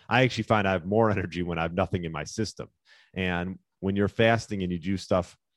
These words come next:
and you do that for a while, you realize, "Yeah, God, you know, even if I eat a really healthy meal, it still sort of weighs you down a little bit." Um, but I've been trying to eat lighter and lighter first meals of the day.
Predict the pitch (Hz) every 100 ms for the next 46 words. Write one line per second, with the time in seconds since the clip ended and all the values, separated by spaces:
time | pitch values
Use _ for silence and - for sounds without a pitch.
0 | _ 92 95 120 107 90 98 95 - 98
1 | 92 117 113 95 92 92 120 127 95 82
2 | 78 98 92 73 92 85 - _ _ 98
3 | 90 135 156 180 - 202 117 92 87 80
4 | 110 123 104 104 104 - 82 82 147 117
5 | 82 80 _ _ _ _ 156 147 - -
6 | 254 - 127 110 92 - _ _ _ _
7 | _ _ _ - 107 131 151 127 104 110
8 | 123 190 98 78 71 71 67 - - 85
9 | 80 85 80 101 104 107 - 120 123 123
10 | 117 101 104 107 110 101 98 92 - 107
11 | 104 - 95 90 87 80 76 104 90 78
12 | 85